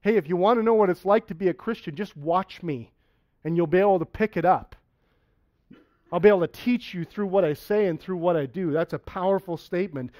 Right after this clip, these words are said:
And what Paul is really saying here is, is, "You know I believe this. You know I believe this. If you looked at my life, I'm not talking out of my ears here.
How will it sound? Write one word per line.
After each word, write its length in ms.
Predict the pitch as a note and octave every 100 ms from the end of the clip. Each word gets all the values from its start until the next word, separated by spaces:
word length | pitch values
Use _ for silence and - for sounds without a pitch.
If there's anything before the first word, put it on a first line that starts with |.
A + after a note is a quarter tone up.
| -
And 120 | - E3+
what 200 | F3 -
Paul 340 | - G#3+ A3
is 160 | F3+ D#3
really 300 | G#3+ G#3+ E3+
saying 420 | - G3 G#3 G3
here 220 | E3+ E3+
is, 100 | D#3 - -
is, 180 | G3 D#3+
"You 160 | G#3+ C4
know 380 | G#3 A3+ D4
I 160 | C#4+ C4
believe 500 | G3 A#3+ A3+ B3 A3+
this. 640 | F3 C3+ - - - - _ _ _ _ _ _ _ _ _
You 140 | - F3
know 260 | F3+ B3+
I 120 | D4 C#4+
believe 480 | C4 A#3 B3+ A3+
this. 640 | D#3 C3 - - - - - _ _
If 160 | F3+ F3+
you 140 | F3+
looked 340 | F3 F3+ C#4 -
at 120 | C4
my 140 | A#3+
life, 380 | B3 A3+ A3+ -
I'm 260 | - F3+ E3+
not 300 | F3 B3+ -
talking 400 | A3 A#3 B3 A#3
out 140 | G#3+
of 60 | G#3
my 160 | G3+ G3
ears 420 | F#3+ G#3+ A3 -
here. 380 | E3 C#3 C#3